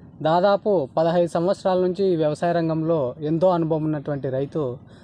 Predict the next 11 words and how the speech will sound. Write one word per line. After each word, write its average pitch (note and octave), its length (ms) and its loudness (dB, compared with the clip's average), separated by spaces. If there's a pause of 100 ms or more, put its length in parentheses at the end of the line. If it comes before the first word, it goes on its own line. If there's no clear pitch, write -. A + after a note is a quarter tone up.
(320)
దానిమ్మ, E3 600 0 (100)
అదేవిధంగా D#3 540 0
బత్తాయి, D3+ 580 -2 (140)
వివిధ E3 260 0
రకాలైనటువంటి E3 1160 0 (680)
హార్టికల్చర్ F3 560 2
క్రాప్‌ని D#3+ 480 0
అయితే D#3 300 0
సాగు D3 360 -2
చేయడం D3 200 -2
జరుగుతోంది. C3+ 560 -6